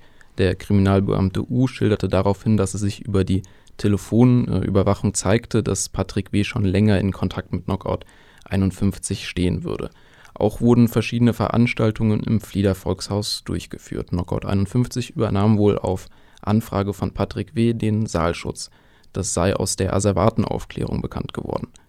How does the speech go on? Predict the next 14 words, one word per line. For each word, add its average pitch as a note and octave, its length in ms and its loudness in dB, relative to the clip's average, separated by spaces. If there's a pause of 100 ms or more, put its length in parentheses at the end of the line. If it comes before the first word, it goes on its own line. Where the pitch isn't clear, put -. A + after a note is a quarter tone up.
(240)
Weiter E3+ 320 0
soll A#2 240 2
W. A2 120 2
mit A2 200 2
den G#2+ 100 2
Mitgliedern G#2 460 0
von G2+ 160 0
Knockout G2+ 400 0
einundfünfzig G2 760 -2
an G2+ 140 -2
diversen G2 500 2
Demonstrationen F#2+ 760 -2
teilgenommen - 560 -6
haben. - 240 -8